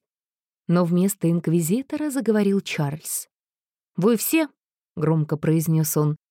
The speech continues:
"вы все знаете, что моя... что Барбара Лайтвуд пострадала во время нападения демонов. Яд проник в ее кровь. Она не смогла сопротивляться болезни и скончалась несколько дней назад".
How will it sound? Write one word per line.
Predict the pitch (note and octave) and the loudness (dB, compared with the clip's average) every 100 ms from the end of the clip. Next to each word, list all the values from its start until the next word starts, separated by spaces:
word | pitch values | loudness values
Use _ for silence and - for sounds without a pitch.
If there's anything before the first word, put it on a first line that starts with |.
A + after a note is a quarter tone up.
| _ _ - | _ _ -2
"вы | F3+ | 2
все | A3 C4+ C4+ | 2 2 2
знаете, | A#3+ D#4+ B3 F#3+ | 2 2 0 0
что | - - G3+ G3+ | -2 2 4 6
моя... | G3+ F#3+ A3 G#3 G3 _ _ _ _ _ _ | 4 4 4 4 0 _ _ _ _ _ _
что | - - | -4 2
Барбара | A3+ A#3+ G#3 A#3 | 4 4 4 4
Лайтвуд | A#3+ C4 D#3+ D#3+ D#3 | 6 4 2 -2 -2
пострадала | F#3+ - A3 A3+ D4+ | -4 0 2 2 2
во | F3+ | 4
время | F3 B3+ B3 | 4 4 4
нападения | G3+ F#3 F3 C4+ C4 | 4 2 2 2 4
демонов. | G3+ F3+ D3+ D#3+ - _ _ _ - | 4 4 2 -2 -8 _ _ _ -4
Яд | F#3 G#3 G3 | 2 4 2
проник | G#3 G3 G3+ G3 | 0 4 2 4
в | |
ее | G3 G#3 | 4 4
кровь. | F#3+ D#3 - - _ _ - | 2 -4 -4 -20 _ _ -2
Она | G#3 C4+ | 0 2
не | B3+ | 2
смогла | C#4+ C#4+ D4 | 2 2 2
сопротивляться | - F3+ F3 G3+ G#3 G3 F#3 | 0 -4 0 2 2 2 0
болезни | G#3+ D#4 G3+ F#3 | 2 2 2 2
и | |
скончалась | - F#3+ F#3+ C#4 A3 - | 2 0 2 2 2 4
несколько | G#3+ G3+ F#3+ G3 | 2 2 0 0
дней | F3 G3 | 4 4
назад". | F#3 F#3 D#3 D3+ | 4 2 0 -4